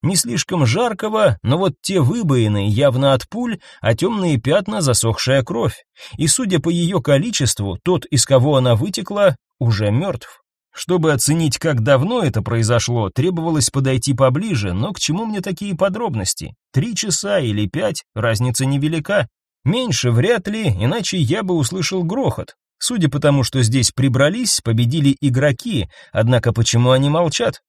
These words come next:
Рацию повредили? Угу, и запасную тоже.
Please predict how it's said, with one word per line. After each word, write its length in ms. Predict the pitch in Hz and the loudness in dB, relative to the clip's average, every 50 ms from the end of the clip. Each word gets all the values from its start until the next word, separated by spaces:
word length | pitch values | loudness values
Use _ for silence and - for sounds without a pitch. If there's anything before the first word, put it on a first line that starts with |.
| _ _ _ | _ _ _
Рацию 480 | - 98 - 240 254 - - - 175 123 | -2 2 2 2 2 0 -2 -2 0 0
повредили? 600 | 143 139 127 135 131 113 110 110 92 92 73 - - _ _ _ | 2 2 2 2 2 2 2 0 0 -2 -6 -8 -12 _ _ _
Угу, 460 | - 131 147 135 123 131 147 180 190 - _ _ - | -4 0 2 2 4 4 2 0 0 -4 _ _ 0
и 80 | 131 | 0
запасную 680 | 135 160 202 - 254 220 - - 131 127 127 123 120 | 0 0 0 0 0 0 2 2 2 2 2 0 0
тоже. 460 | 104 135 131 123 113 104 113 113 98 | 0 0 0 0 2 2 0 0 -2